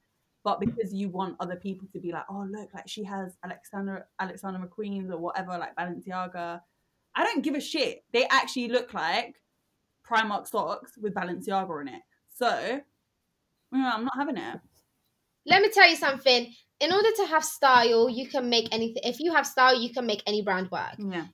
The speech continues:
Speaker 2: You can go to Primark and get out the best looking outfit.
Speaker 1: Mm.
Speaker 2: It's the same as if, if you went to Gucci, you could do the same.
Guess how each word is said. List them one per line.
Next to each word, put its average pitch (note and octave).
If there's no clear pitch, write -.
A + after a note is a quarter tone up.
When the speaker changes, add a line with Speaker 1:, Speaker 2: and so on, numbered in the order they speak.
Speaker 2:
You C#4+
can D#4
go D4+
to D4
Primark B3+
and A3
get A#3
out A3
the G#3+
best A#3
looking A#3
outfit. G3
Speaker 1:
Mm. G3+
Speaker 2:
It's -
the C5
same C4
as A#3+
if, -
if A#3
you A#3+
went A3
to A3+
Gucci, A3+
you G3+
could G3+
do G3
the G3
same. F3+